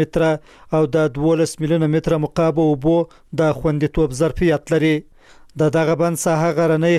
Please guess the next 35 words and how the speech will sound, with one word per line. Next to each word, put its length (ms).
خزانې، 580
خوشکلي 480
او 140
زړه 160
راښکونکې 580
ده 140
چې 100
په 260
دا 100
وروستیو 480
کې 140
ورته 200
زیاتو 340
سیلانیانو 640
مخه 200
کړې. 240
شاوخوا 340
څلوېښت 440
کلنه 380
چمنګله 580
د 120
دغه 200
سیلانیانو 640
له 100
جملې 300
څخه 160
یوه 160
ده. 100
نوموړې 440
دغه 240
بند 200
ته 120
راغلې 360
ده. 100
د 20